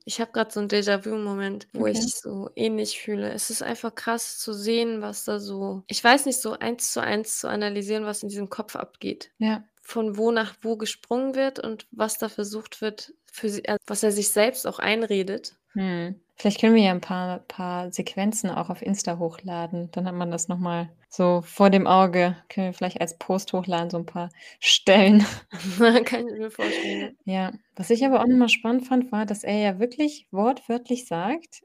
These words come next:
Speaker 2: „Nein, ich bin dein Vater.
Speaker 1: Mhm.
Speaker 2: Ihr müsst alles von mir und meinem Verhalten verstehen,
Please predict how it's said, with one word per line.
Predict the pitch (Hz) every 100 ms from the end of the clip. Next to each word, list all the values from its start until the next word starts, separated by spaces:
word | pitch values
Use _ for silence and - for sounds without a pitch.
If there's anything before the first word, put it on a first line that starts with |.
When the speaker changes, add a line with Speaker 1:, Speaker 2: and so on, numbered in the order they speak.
| -
Speaker 2:
„Nein, | 175 175 233 311
ich | - -
bin | 190 185
dein | 170
Vater. | - 180 180 233 320 - _ _ -
Speaker 1:
Mhm. | 254 247 233 247
Speaker 2:
Ihr | 240 320 285
müsst | 247 269 - -
alles | 208 240 254
von | - 208 208
mir | 247 240
und | -
meinem | 202 196
Verhalten | 196 180 196 - 208
verstehen, | 196 - - 208 220